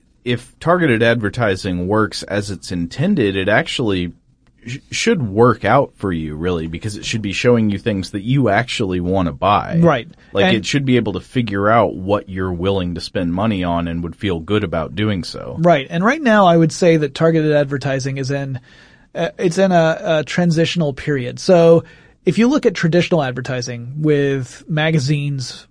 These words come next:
Speaker 2: radio, television, uh, the advertisers would, again, look at the demographics of the audience for that particular channel or, or epi-, te-, you know, television series or radio program or whatever it was.
Speaker 1: Right.
Speaker 2: They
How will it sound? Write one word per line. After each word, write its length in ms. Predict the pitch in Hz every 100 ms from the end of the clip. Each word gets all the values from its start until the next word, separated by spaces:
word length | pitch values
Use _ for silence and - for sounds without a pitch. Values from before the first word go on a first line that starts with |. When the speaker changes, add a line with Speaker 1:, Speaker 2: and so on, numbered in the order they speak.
| _ 135
Speaker 2:
radio, 720 | 135 147 139 131 127 123 120
television, 640 | - 143 135 127 131 123 - - - _ _ _ _ -
uh, 260 | 170 151 156 - _
the 160 | 185 180
advertisers 600 | 220 247 208 190 180 151
would, 140 | 170
again, 440 | 170 165 196 127 131
look 200 | 160 175
at 60 |
the 80 | 156
demographics 800 | 147 147 143 151 139 131 127 -
of 180 | - 151
the 140 | 147 143
audience 480 | 139 135 127 123
for 420 | - 143 127 123 123
that 220 | 131 135
particular 640 | 127 135 135 127 120 113 - _ _ _
channel 400 | - 139 127 127 123
or, 380 | 120 113 117 127
or 380 | 135 127 117 117 -
epi-, 200 | 156 147 131 - 165
te-, 120 | 175
you 60 | 165
know, 100 | 127
television 440 | 160 151 147 139
series 320 | 127 147 143
or 40 | 123
radio 440 | 131 139 135 131 - _ _
program 440 | 156 147 143 139 139
or 20 |
whatever 360 | 156 185 165 143
it 80 | 127
was. 400 | 127 113 120 98
Speaker 1:
Right. 220 | 85
Speaker 2:
They 60 | 69